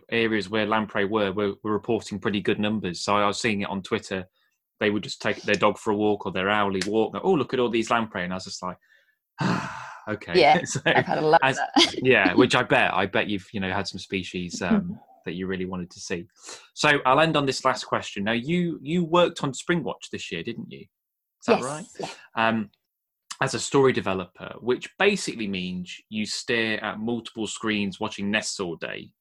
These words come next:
Speaker 1: What was that
Speaker 2: Mm.
Speaker 1: like?
Speaker 2: It was amazing. So I wasn't quite a story developer. I was,
Speaker 1: Oh,
Speaker 2: um,
Speaker 1: okay.
Speaker 2: a di-, Digitech assistant. So I was in the same team.
Speaker 1: Right.
Speaker 2: Um, and that was a reflection of how Springwatch did things really differently this year. So, um, I mean,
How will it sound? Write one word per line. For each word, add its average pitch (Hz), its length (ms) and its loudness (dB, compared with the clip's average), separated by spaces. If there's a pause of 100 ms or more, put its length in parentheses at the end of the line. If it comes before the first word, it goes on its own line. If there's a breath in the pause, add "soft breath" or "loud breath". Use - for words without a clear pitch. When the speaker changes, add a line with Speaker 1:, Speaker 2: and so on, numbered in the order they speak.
(580 soft breath)
Speaker 1:
What 139 160 2
was 135 120 0
that 117 180 6
Speaker 2:
Mm. 87 40 0
Speaker 1:
like? 78 340 -6 (680)
Speaker 2:
It - 160 4
was 240 200 2
amazing. 240 480 6
So 214 100 4
I 214 80 10
wasn't 294 320 2
quite 285 320 8
a - 20 -4
story 233 300 2
developer. 160 380 -2
I - 80 0
was, 170 140 -4
Speaker 1:
Oh, 117 80 8
Speaker 2:
um, 143 80 8
Speaker 1:
okay. 98 420 2
Speaker 2:
a 196 60 -12
di-, 190 80 -14 (420)
Digitech 202 400 0 (100)
assistant. 170 400 -10
So - 60 -6
I - 20 -2
was 185 100 -4
in 190 60 0
the 196 60 -2
same 190 260 -4
team. 156 360 -8 (220)
Speaker 1:
Right. 101 360 2
Speaker 2:
Um, 175 240 4
and 202 120 2
that 226 160 6
was 240 100 4
a 247 60 4
reflection 233 520 2
of 185 80 -6
how 185 200 -4
Springwatch 180 400 -4
did 175 160 -4
things 180 220 -6
really 180 180 -2
differently - 420 -6
this - 220 -10
year. - 200 -4
So, - 540 -2
um, 156 320 -8 (440)
I 214 80 4
mean, 185 240 2